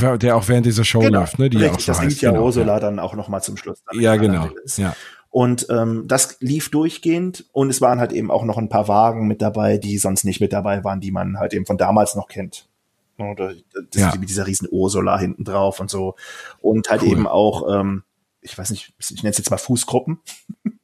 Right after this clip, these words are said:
Speaker 1: Ja.
Speaker 2: <laughs> die dort halt eben dann nochmal in anderen Kostümen aufgelaufen sind, also ein bisschen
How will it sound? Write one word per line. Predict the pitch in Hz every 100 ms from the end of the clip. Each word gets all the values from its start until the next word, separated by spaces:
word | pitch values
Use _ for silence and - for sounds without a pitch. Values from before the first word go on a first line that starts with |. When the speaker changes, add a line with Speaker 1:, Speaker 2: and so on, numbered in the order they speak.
| - - - - - -
Speaker 1:
Ja. | - - 480 -
Speaker 2:
<laughs> | 466 - - - - - 196 330 226 190 -
die | 151 151
dort | 143 135
halt | 127
eben | 117 127
dann | 127 123
nochmal | 123 127 120
in | 117
anderen | 123 127 120 117
Kostümen | 117 - 127 120 113
aufgelaufen | 107 113 113 101 110 110
sind, | 107 107
also | 98 101 101 90 - - - - _ _
ein | 117
bisschen | 117 - 113 110 107 101